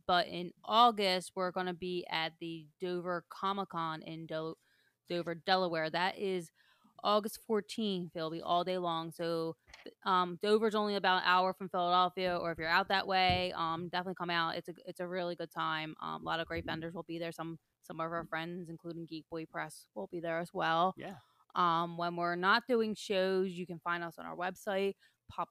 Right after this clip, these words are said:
Speaker 1: culture junk dot com. Also, we have some of our items in the South Street Art Mart on South Street in Philadelphia. Um, stop in the sh-,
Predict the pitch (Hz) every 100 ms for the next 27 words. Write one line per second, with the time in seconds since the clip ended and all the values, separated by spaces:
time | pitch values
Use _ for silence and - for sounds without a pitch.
0 | _ 170 - 160 165 - 147 156 - -
1 | 302 302 294 285 262 _ _ - 190 180
2 | 208 185 190 180 185 180 - 180 165 165
3 | - - 175 175 170 170 170 - 180 165
4 | 160 - 170 151 160 - 175 220 233 247
5 | - _ _ - 165 - 160 156 175 160
6 | 160 165 151 156 156 240 - 285 294 277
7 | _ _ - 156 156 - 170 175 160 -
8 | -